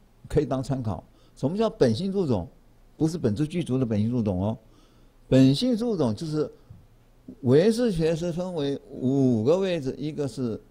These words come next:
定性声闻、定性缘觉、定性菩萨，还有不定种性跟这个无性种性。定性，假如说我是定性声闻，我不会成佛，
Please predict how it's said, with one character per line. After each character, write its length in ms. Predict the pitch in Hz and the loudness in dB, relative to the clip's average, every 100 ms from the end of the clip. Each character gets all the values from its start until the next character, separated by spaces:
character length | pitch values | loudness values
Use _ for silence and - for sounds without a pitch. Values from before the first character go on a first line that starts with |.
| _ - | _ 2
定 240 | 233 196 | 4 4
性 200 | 175 180 | 0 -4
声 240 | 139 160 147 | -4 -4 -2
闻、 260 | 110 120 - - | -4 -4 -8 0
定 160 | 226 | 4
性 220 | 180 175 127 | 4 2 -2
缘 240 | 113 120 | -2 -4
觉、 200 | 101 98 - _ | -4 -6 -8 _
定 160 | - 214 | -2 -2
性 160 | 170 143 | -2 -6
菩 200 | 104 104 | -10 -10
萨， 200 | 104 101 _ _ _ _ _ _ _ _ _ - _ | -8 -10 _ _ _ _ _ _ _ _ _ -20 _
还 80 | 104 | -10
有 100 | 98 | -10
不 180 | - 107 | -6 -4
定 220 | 147 131 | -2 -4
种 160 | 92 82 | -4 -8
性 220 | 104 87 - _ _ | -10 -12 -16 _ _
跟 320 | 113 98 92 - - - - _ - _ - - | -4 -4 -4 -8 -18 -20 -20 _ -20 _ -20 -8
这 120 | - 98 | -2 -2
个 220 | 87 - - | -4 -10 -6
无 140 | 113 | -4
性 160 | 139 175 | -2 -4
种 120 | 87 | -6
性。 180 | 78 90 - - _ _ _ _ _ _ _ - - - _ - - _ - | -10 -16 -18 -20 _ _ _ _ _ _ _ -20 -20 -20 _ -20 -20 _ 0
定 340 | 285 254 208 | 4 6 4
性， 320 | 156 220 117 - - - | 2 0 -2 -8 -20 -4
假 160 | - 120 | 0 2
如 100 | 170 | 2
说 240 | 208 214 - | 0 0 0
我 240 | 127 123 | 2 2
是 160 | 151 196 - | 2 -2 0
定 240 | - 233 170 | 0 0 0
性 220 | 202 175 | -4 -4
声 220 | - 180 | -2 -2
闻， 180 | 120 90 - - _ _ - | -2 -4 -8 -20 _ _ -2
我 160 | 139 | 2
不 80 | 127 | 6
会 100 | 208 | 6
成 200 | 208 135 | 4 -2
佛， 200 | 92 85 | -4 -10